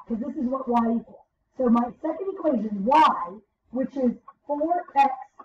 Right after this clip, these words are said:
plus eight equals x minus seven. You see what I did? I substituted this into the other equation.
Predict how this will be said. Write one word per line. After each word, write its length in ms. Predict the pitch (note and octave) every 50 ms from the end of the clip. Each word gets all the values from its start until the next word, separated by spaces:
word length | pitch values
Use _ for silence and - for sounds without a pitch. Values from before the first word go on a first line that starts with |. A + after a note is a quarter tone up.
| - _ _
plus 240 | - B3 B4 - - - _ _
eight 180 | G#3+ G3+ - - _ _ _ - - _ _ _ - - _ _
equals 480 | D4+ D4+ - - - - - - G3+ _ _ _ _ _ _ -
x 200 | A#3+ A#3+ A#3+ - _
minus 340 | A#3+ A#3 A3 A3 A3 G#3 - _
seven. 160 | - - _ _ _ _ _ _ _ - - _ _ _ - - _ _ _ - - _ - - - _
You 180 | A3+ A#3+ G#3 -
see 120 | D#4 D4
what 200 | D4 D#4 D4 D4
I 40 | C#4
did? 200 | C4 B3+ - - - _ _ _ _ _ _
I 120 | A#3+ B3 B3+ B3+ - -
substituted 880 | - E4 D#4+ - D#4 - - F4 - - - - E4+ E4 F4+ F#4 D#4+ -
this 280 | - E4 C4+ - B3 - - _ _ _ _ _ _ _ _
into 480 | C#4+ D4 D4 D4 D#4 D#4 - - D#4+ D4 C#4
the 100 | - C#4+ C#4 C4+
other 180 | C4+ B3+ B3+
equation. 460 | C4 - - C4+ B3+ B3+ A3 - -